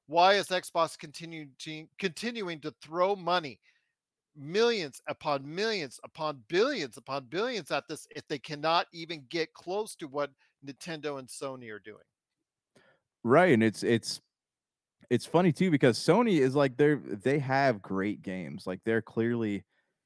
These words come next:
Speaker 2: more successful, you know, in that area than Xbox is, so I don't understand why they're,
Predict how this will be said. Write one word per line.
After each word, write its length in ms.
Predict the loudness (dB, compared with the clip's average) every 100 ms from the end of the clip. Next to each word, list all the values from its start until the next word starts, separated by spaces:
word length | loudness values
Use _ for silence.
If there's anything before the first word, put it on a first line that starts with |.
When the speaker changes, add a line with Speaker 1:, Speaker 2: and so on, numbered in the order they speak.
| _ _ _ _ _
Speaker 2:
more 340 | -2 2 2 2
successful, 920 | -4 -6 -2 -2 -2 -4 -2 -2 -4 -12 _ _ _ _ _ _ -14 -4
you 100 | 0
know, 180 | 4 4
in 160 | 2
that 200 | 0 0 0
area 480 | 2 4 4 2
than 200 | 0 -4 -4
Xbox 600 | -6 -4 -2 -2 -2 -6
is, 140 | -4
so 100 | -2
I 60 | 0
don't 100 | -2
understand 540 | -4 -6 -6 -4 -2
why 480 | -2 0 0 0 -2
they're, 500 | -4 -2 -2 -2